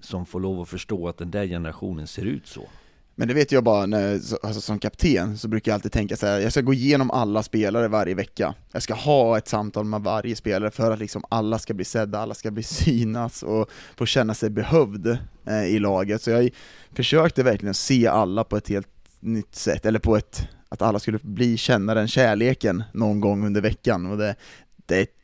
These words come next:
Speaker 2: det är ett heltidsjobb.
Speaker 1: Och även bara för att säga det, det är faktiskt så här att, eh, även kritik, alltså negativa saker,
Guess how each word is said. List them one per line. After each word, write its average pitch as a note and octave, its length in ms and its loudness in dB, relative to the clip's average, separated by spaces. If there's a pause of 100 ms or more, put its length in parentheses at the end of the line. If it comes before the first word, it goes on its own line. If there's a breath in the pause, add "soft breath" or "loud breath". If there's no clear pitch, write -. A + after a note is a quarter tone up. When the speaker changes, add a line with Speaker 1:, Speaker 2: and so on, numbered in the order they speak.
Speaker 2:
det - 80 2
är A2 40 6
ett A#2+ 100 2
heltidsjobb. - 480 -2 (320)
Speaker 1:
Och B2+ 180 0
även A#2 220 0
bara F#2+ 120 -4
för F#2+ 120 -8
att F2 60 -8
säga F#2 120 -6
det, E2 120 -6 (220)
det F#2 300 -4
är C3+ 60 0
faktiskt G#2 360 -8
så F#2+ 60 -8
här A#2 340 -4 (600 soft breath)
att, - 400 -8 (160)
eh, F#2 140 -6 (180)
även G2 300 -4
kritik, - 720 -6
alltså F#2 260 -8 (220)
negativa G2+ 720 -4
saker, C2+ 440 -10